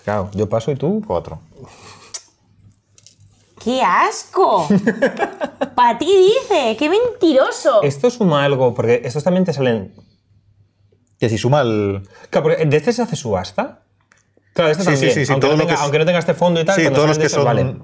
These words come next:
Speaker 1: vale.
Speaker 2: estos, básicamente, las wildcards, que
Speaker 1: Ah,
Speaker 2: son
Speaker 1: vale,
Speaker 2: todas
Speaker 1: vale,
Speaker 2: estas.
Speaker 1: se considera wildcard también,
Speaker 2: Sí.
Speaker 1: vale, vale.
Speaker 2: Sigo, eh, sigo, sigo. Eh, voy a
Speaker 1: Ah,
Speaker 2: Uf,
Speaker 1: uf,
Speaker 2: paro, paro.
Speaker 1: ya está, es que
Speaker 2: Hasta
Speaker 1: no puedes.
Speaker 2: O saco otra.
Speaker 1: Te la puedes jugar
Speaker 2: Vale,
Speaker 1: a esa de
Speaker 2: broma.
Speaker 1: currency, pero,
Speaker 2: Es
Speaker 1: pero te va a dar
Speaker 2: broma.
Speaker 1: igual, porque te vas a tener que plantar casi y no
Speaker 2: Sí.
Speaker 1: vas a dar pasta.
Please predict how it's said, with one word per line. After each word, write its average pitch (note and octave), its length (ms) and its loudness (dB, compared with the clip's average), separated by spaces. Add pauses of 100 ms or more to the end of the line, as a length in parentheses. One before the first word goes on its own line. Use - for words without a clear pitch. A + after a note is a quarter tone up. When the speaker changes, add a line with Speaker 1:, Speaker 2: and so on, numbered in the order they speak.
Speaker 1:
vale. C3+ 100 4
Speaker 2:
estos, B2+ 260 -2
básicamente, F#2+ 500 -2
las G2 140 0
wildcards, G#2 420 -2
que - 100 -6
Speaker 1:
Ah, - 20 0
Speaker 2:
son - 20 0
Speaker 1:
vale, D3 160 2
Speaker 2:
todas C#3+ 140 0
Speaker 1:
vale, C#3 40 4 (100)
Speaker 2:
estas. A#2+ 60 -6
Speaker 1:
se B2 60 -8
considera C3+ 300 0
wildcard A#2 340 0
también, G2+ 260 -2
Speaker 2:
Sí. G2 40 0
Speaker 1:
vale, G2+ 220 0
vale. F#2 200 -2 (600)
Speaker 2:
Sigo, G#2 540 0
eh, G2 180 -2
sigo, C#3+ 220 -2
sigo. E2+ 340 -10 (460)
Eh, G2 120 2
voy F#2+ 120 2
a F#2+ 140 -2 (560)
Speaker 1:
Ah, - 220 -10 (200)
Speaker 2:
Uf, B2+ 220 -2
Speaker 1:
uf, B2 180 0
Speaker 2:
paro, A2 180 0
paro. G#2+ 160 2
Speaker 1:
ya G2+ 60 2
está, D#3 140 -2
es C#3 60 0
que - 20 -2
Speaker 2:
Hasta B2+ 100 -4
Speaker 1:
no G2 100 0
puedes. A#2+ 300 2
Speaker 2:
O - 60 -6
saco D#3+ 240 0
otra. G2 280 -2 (340)
Speaker 1:
Te A#2+ 80 0
la A2+ 60 0
puedes A#2+ 140 0
jugar C#3 180 0
Speaker 2:
Vale, C#3+ 60 2
Speaker 1:
a - 20 0
esa D3+ 120 0
de C#3 60 0
Speaker 2:
broma. B2+ 120 0
Speaker 1:
currency, B2+ 300 0
pero, A#2 140 2
Speaker 2:
Es A#2+ 140 0
Speaker 1:
pero C#3 140 2
te G#2+ 80 2
va G#2 60 2
a G#2 40 0
dar G#2+ 100 0
Speaker 2:
broma. A2+ 100 2
Speaker 1:
igual, F3+ 200 0
porque B2+ 160 0
te B2 80 2
vas C3+ 120 -2
a - 20 -4
tener D3+ 160 0
que D3 80 2
plantar D3 500 -2
casi E3 460 -2
y B2 40 0
no A2+ 80 -2
Speaker 2:
Sí. A#2 40 2
Speaker 1:
vas G#2 120 0
a C3 40 0
dar G2 120 -4
pasta. C#3+ 280 -6